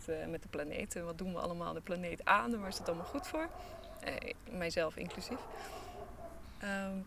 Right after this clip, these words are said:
maar ik ben een hele andere wereld gaan zien, omdat ik juist op het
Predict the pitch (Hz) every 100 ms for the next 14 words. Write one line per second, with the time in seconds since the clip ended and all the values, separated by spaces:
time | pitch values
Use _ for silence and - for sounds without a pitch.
0 | - - - - - - - 226 247 -
1 | 233 240 233 220 240 233 202 226 202 302
2 | 269 - 175 185 175 175 185 196 247 294
3 | - 202 202 202 - - 190 -